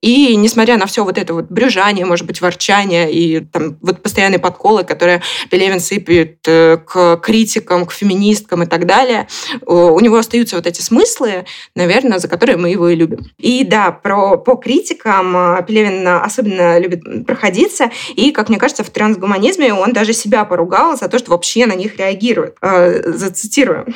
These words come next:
«Косметические влиятельницы обвиняли Шарабан Мухлюева в однообразии и самоповторах. И еще в том, что он уже два века не торт».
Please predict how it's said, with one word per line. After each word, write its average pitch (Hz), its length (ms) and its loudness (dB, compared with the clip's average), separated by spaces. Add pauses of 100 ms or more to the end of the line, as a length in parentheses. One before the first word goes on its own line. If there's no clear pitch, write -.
(640)
«Косметические 269 640 0
влиятельницы 214 760 -2
обвиняли 190 440 2
Шарабан 247 460 0
Мухлюева 269 480 2
в 202 60 -8
однообразии 208 720 0
и 151 100 -6
самоповторах. 196 920 -4 (220)
И 226 80 0
еще 233 200 2
в 254 60 -6
том, 381 220 2
что - 180 -4
он 220 100 2
уже 214 160 -2
два 214 280 0
века 226 400 -2
не 220 160 4
торт». 220 520 0